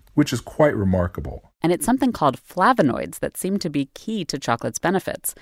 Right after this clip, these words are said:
Speaker 2: These flavonoids are chemicals that can be found in all sorts of foods, but the ones in cocoa do seem to be unusual.
Speaker 1: Right. So cocoa flavonoids are really specialized. So there are many flavonoids, and, you know, there's tea flavonoids and berry flavonoids,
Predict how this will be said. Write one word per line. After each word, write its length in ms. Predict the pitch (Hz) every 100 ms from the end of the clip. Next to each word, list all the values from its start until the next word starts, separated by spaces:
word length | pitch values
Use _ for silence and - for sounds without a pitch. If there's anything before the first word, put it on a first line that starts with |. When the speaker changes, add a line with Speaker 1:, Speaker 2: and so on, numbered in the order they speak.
| - _
Speaker 2:
These 180 | - 139
flavonoids 520 | - 143 156 147 139 -
are 120 | 123
chemicals 580 | - 202 202 - 123 190
that 140 | 156
can 100 | 160
be 80 | 151
found 240 | 185 180
in 80 | 170
all 100 | 143
sorts 300 | - 226 247
of 100 | 110
foods, 320 | - 92 -
but 220 | - 185 -
the 80 |
ones 300 | 165 202 226
in 140 | 175 147
cocoa 560 | - 247 247 - - - _
do 160 | - 285
seem 220 | - 349
to 100 | 302
be 120 | 262
unusual. 520 | 262 247 254 - - - _ _ _
Speaker 1:
Right. 320 | 131 120 90 -
So 180 | 147
cocoa 320 | 147 247 254 220
flavonoids 880 | - 113 107 107 101 95 90 - - _ -
are 200 | 127 120
really 1120 | 101 107 104 107 110 110 107 104 98 95 95 - - _
specialized. 1000 | - - - 98 - 69 - - - - - - _
So 340 | - - 131 120
there 160 | 135 175
are 60 |
many 240 | 160 208 214
flavonoids, 840 | - 110 120 107 85 67 67 87
and, 240 | 92 92 107
you 80 |
know, 220 | 92 78 76
there's 280 | 87 85 -
tea 320 | - - 98
flavonoids 840 | - 92 90 87 90 85 85 82
and 200 | 78 80
berry 320 | - 92 95 92
flavonoids, 840 | - 85 82 82 82 78 80 -